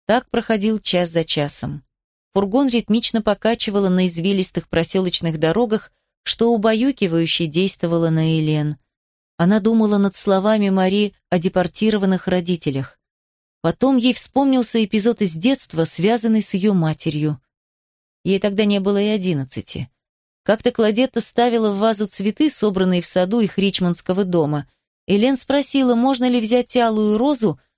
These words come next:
которую она намеревалась вдеть себе в волосы. Услышав просьбу, мать повернулась и странно улыбнулась. "Зачем тебе?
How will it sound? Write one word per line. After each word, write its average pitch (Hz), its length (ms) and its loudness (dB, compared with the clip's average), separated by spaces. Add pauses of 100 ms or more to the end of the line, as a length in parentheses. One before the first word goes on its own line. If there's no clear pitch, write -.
(140)
которую 277 500 2
она 262 160 0
намеревалась 233 640 0
вдеть 202 320 0
себе 226 320 0
в 214 60 -4
волосы. 151 580 -4 (720)
Услышав 214 440 -2
просьбу, 262 520 0 (460)
мать 247 340 0
повернулась 277 640 2
и 247 60 0
странно 262 460 0
улыбнулась. 196 680 -2 (320)
"Зачем 220 420 2
тебе? 156 360 -4